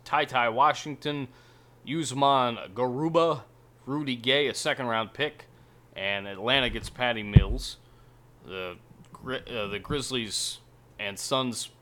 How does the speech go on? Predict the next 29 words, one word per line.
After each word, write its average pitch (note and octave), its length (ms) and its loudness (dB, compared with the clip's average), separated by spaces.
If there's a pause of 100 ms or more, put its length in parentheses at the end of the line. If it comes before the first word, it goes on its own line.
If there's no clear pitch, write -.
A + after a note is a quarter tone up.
(240)
trade A#2+ 500 -2
swap B2 500 0 (120)
I G#2 200 0
just G#2 340 -10
mentioned A2+ 380 -6
about. G#2 380 -2 (720)
Uh, G2 200 0
the F#2 80 -8
Kings C3 640 -4 (180)
get - 300 -6
Durante, A#2 840 0 (1300)
uh, F2+ 320 -4 (240)
or A#2 140 -4
Duarte, B2 720 4
rather, F#2+ 340 -2
from A2 440 0
the F#2+ 80 -14
Pacers. B2 640 -4 (180)
Apologize G2+ 460 -2
for A2+ 120 -8
that. A#2 180 2
Indiana C#3+ 400 6
gets A#2+ 340 -2
two - 180 -8
thousand C#3 340 2
twenty-eight C#3+ 420 -2
second-round C3 500 0
pick - 240 -4
via B2+ 220 -2